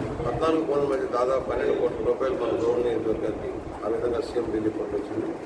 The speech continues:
మళ్ళా ఇప్పుడు పద్నాలుగు నెలల్లోనే నెలకి ఇరవై లక్షల రూపాయలు చొప్పున దాదాపు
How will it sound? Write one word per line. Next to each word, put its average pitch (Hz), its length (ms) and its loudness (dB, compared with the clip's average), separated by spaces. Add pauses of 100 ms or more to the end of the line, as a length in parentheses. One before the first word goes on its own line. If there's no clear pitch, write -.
(500)
మళ్ళా 147 220 4 (100)
ఇప్పుడు 139 220 2 (560)
పద్నాలుగు 147 440 2
నెలల్లోనే 147 420 4 (180)
నెలకి 143 300 2
ఇరవై 135 240 2
లక్షల 123 300 -2
రూపాయలు 127 300 0
చొప్పున 123 260 -2 (180)
దాదాపు 120 300 2